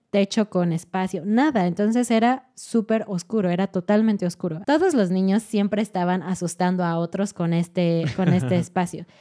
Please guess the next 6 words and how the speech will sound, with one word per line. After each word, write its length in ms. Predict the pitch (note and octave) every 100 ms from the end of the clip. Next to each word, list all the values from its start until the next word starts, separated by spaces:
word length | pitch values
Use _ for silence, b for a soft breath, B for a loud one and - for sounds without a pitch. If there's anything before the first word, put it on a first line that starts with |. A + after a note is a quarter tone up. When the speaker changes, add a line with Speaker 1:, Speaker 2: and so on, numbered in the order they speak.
| b
Speaker 1:
Le 160 | G3 G3+
llamábamos 720 | F#3 F#3+ G#3 A#3 C4 C4+ C4
el 180 | - E3+
patio 460 | F3 D4 D#4 C4+ B3
oscuro. 720 | G3+ E3 - - F#3+ E3+ - - -
Speaker 2:
Uh. 500 | G#2 G#2+ G#2 G2+